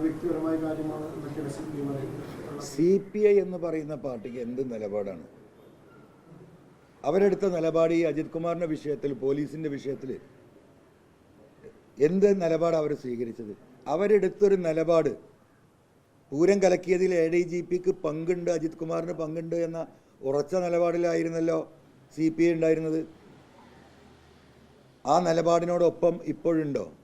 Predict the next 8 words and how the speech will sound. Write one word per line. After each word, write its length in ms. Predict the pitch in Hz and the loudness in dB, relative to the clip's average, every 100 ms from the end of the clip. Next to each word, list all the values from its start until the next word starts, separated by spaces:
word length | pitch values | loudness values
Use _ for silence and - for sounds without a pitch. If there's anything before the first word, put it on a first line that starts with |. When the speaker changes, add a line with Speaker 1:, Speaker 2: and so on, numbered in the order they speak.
| - _ _ _ - _ _ _ - _ - - - - _ _ _ - | -20 _ _ _ -20 _ _ _ -20 _ -20 -20 -20 -20 _ _ _ -4
Speaker 2:
സുജിത് 260 | 147 170 185 | 0 4 4
ദാസുമായി 400 | 180 196 180 175 | 4 2 0 0
ബന്ധപ്പെട്ട 420 | 175 170 180 170 170 | 0 -2 -2 -2 -2
കേസിൽ 300 | 165 165 170 165 | -2 -4 -4 -6
ഞാൻ 140 | 160 170 | -6 -4
പറഞ്ഞ 240 | 165 165 170 165 - - - - | -4 -4 -4 -8 -10 -20 -10 2
കാര്യത്തിൽ 440 | 156 170 165 170 151 - - - _ _ _ _ - | 4 4 2 0 -2 -4 -20 -20 _ _ _ _ -8
അത് 100 | 151 | -6